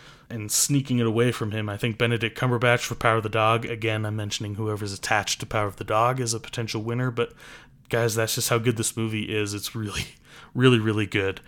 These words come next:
Uh, and it's just on Netflix, so go watch it if you haven't yet. It's really, really a great film. Um, and Benedict Cumberbatch is, is just blew me away in it. So, um, wouldn't be surprised,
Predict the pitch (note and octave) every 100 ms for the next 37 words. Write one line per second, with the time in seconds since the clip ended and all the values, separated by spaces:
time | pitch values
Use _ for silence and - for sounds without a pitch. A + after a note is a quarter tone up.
0 | - - G2+ - - - C#3+ B2+ B2 C3
1 | C3+ A#2 - - - - A#2 G#2 G2+ -
2 | B2 A2+ G#2+ - A#2 G#2+ G#2+ G#2 G#2 -
3 | G2+ - G#2 - A#2 A#2 G#2+ G2 G2+ G2
4 | F#2+ G#2+ G2+ - G#2+ G2+ - - - -
5 | - - - G2+ A2 A2+ B2+ A2+ G#2 A#2
6 | G#2+ G2 F#2 - F#2+ B2 - - - -
7 | C2+ - - - - - - - - -
8 | - - - A#2+ A2 B2 A2+ G#2 A2+ A2
9 | F#2+ G2 - - A#2 G#2 G2+ - - -
10 | G#2+ G#2 G#2 G2+ A2 - C#3+ D3+ C#3+ B2
11 | - C#3 B2 B2+ C3 - - -